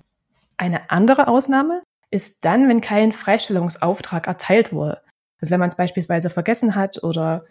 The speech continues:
wenn das halt einfach noch zu viel auch abgeführt wurde, dadurch, dass der Freibetrag eben nicht berücksichtigt wurde, auch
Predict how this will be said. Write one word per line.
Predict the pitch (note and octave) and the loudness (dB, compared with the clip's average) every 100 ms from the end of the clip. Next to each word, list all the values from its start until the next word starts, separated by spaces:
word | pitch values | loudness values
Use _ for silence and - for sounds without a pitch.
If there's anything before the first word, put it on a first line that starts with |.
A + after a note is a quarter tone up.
| _ _ | _ _
wenn | E3 | -4
das | E3+ E3 | -4 -4
halt | E3+ | -6
einfach | E3+ E3+ E3 | -6 -8 -6
noch | D3+ - - _ | -8 -10 -20 _
zu | - B3 | -4 -2
viel | - G#3+ G#3 | 0 2 4
auch | A3+ - | 2 0
abgeführt | A#3+ - B3+ - G#3+ G#3+ | -6 -6 -6 -2 -2 0
wurde, | G#3 | 2
dadurch, | F#3 E3+ | 2 2
dass | F#3 | -2
der | F3 | -2
Freibetrag | E3+ F3+ F3+ G#3 F3+ F3 | -4 -4 -4 -4 -4 -6
eben | F3 | -2
nicht | F3+ C#4+ C#4+ | 0 0 0
berücksichtigt | G#3+ G#3+ G#3+ - A3 - | -2 0 -6 -4 -8 -6
wurde, | G3 G#3+ D#4 E4 _ _ _ _ - | -4 -2 -4 -6 _ _ _ _ -2
auch | F3 | -2